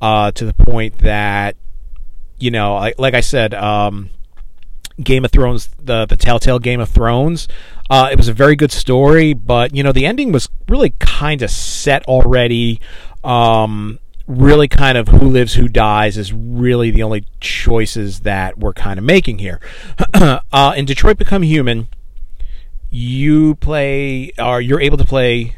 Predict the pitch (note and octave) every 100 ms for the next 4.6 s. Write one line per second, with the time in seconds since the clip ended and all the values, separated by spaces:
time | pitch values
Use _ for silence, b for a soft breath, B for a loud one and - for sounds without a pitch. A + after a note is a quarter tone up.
0 | - - - C3 B2+ - B2 A2+ G2 D#2+
1 | - D2+ D2 - F#2 F2+ E2+ E2 E2 D#2+
2 | F2+ - - - b b b b b b
3 | - A2+ A2+ A2 A2 G#2+ G#2+ G#2 - C#3
4 | B2 A#2 A2 A2 G#2+ A2